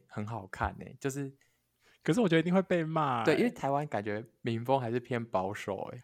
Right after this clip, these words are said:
Speaker 2: 因为我觉得 D 卡有很多那些妹妹就会一直骂啊，
Speaker 1: 就是
Speaker 2: 就是说：“怎么可以这样子，都有男朋友了。”而且你不觉得台湾人也，也很爱那个 <laughs> 讨论一些很无聊的事情嘛？就怎么样，就是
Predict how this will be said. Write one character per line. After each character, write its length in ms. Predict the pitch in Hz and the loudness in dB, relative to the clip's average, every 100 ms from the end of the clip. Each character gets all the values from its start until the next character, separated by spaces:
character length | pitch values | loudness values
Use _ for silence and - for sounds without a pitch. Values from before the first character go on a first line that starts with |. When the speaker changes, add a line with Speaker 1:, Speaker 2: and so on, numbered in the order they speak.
| _ | _
Speaker 2:
因 100 | 196 | 0
为 60 | |
我 60 | 196 | 0
觉 100 | 160 | 0
得 80 | 170 | -2
D 240 | - 185 | 0 -2
卡 220 | 185 196 | 0 0
有 120 | 147 139 | 2 2
很 160 | 127 | 0
多 140 | 113 127 | 0 0
那 100 | 139 | 0
些 260 | 135 131 - _ _ _ - | 2 0 -2 _ _ _ -6
妹 240 | 127 117 | -2 0
妹 200 | 120 123 | 0 0
就 140 | 127 | 2
会 80 | 131 | 0
一 80 | 139 | -2
直 140 | 123 | -4
骂 160 | 107 113 | -2 -2
啊， 340 | 113 104 101 | -2 -2 -6
Speaker 1:
就 60 | 104 | -4
是 60 | 127 | -4
Speaker 2:
就 100 | 139 | -2
是 60 | |
说 120 | 147 151 | -4 -4
：“怎 120 | 143 | -2
么 100 | 175 | 0
可 100 | 233 | 0
以 80 | 208 | 0
这 140 | 226 | 0
样 120 | 208 | 0
子， 140 | 190 170 | 0 0
都 120 | 208 | 2
有 60 | 180 | 2
男 120 | 160 | 0
朋 200 | 170 160 | 0 2
友 200 | 175 143 | 2 2
了。” 140 | 120 - - | 0 -2 -4
而 60 | 185 | 0
且 140 | 269 262 - - - _ | 0 -2 -8 -20 -20 _
你 60 | 156 | -4
不 120 | 185 | 0
觉 120 | 214 | 2
得 100 | 180 | 4
台 180 | 170 156 | 4 4
湾 140 | 165 | 4
人 160 | 185 165 | 4 2
也， 160 | 151 - | 0 2
也 120 | 135 | 2
很 100 | 156 | 4
爱 200 | 143 147 | 2 2
那 140 | 151 147 | 0 2
个 200 | 127 127 - - _ - | 4 6 4 0 _ -18
<laughs> 280 | - - - | -16 -16 -4
讨 160 | 117 | 0
论 160 | 127 156 | 0 0
一 40 | |
些 120 | 139 | 0
很 100 | 139 117 | -2 -2
无 120 | 110 | -2
聊 160 | 107 | -2
的 80 | 107 | -2
事 160 | 113 117 | -4 -8
情 260 | - - | -8 -12
嘛？ 160 | - 73 | -10 -6
就 160 | 131 143 | 0 0
怎 160 | 127 | 0
么 80 | 120 | -2
样， 140 | 151 151 - _ | -2 -4 -14 _
就 80 | 143 | -4
是 200 | 156 | -4